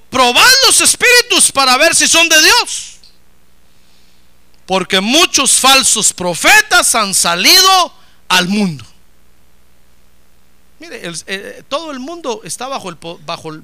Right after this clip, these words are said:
bajo la maldad. Bajo la maldad. No bajo Luzbel. No bajo el querubín protector.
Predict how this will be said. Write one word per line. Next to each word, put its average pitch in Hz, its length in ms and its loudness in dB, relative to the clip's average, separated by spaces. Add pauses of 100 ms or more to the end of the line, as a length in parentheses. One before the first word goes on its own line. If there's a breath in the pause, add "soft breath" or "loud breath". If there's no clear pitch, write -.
bajo 160 240 -12
la 151 160 -8
maldad. 147 440 -8 (1600)
Bajo 147 180 -12
la 151 120 -4
maldad. 147 360 -6 (560)
No 240 160 -4
bajo 220 240 -4
Luzbel. 170 480 -8 (2750)
No 226 240 -4
bajo 226 220 -10
el 180 80 -14
querubín 175 400 -12
protector. 185 600 -12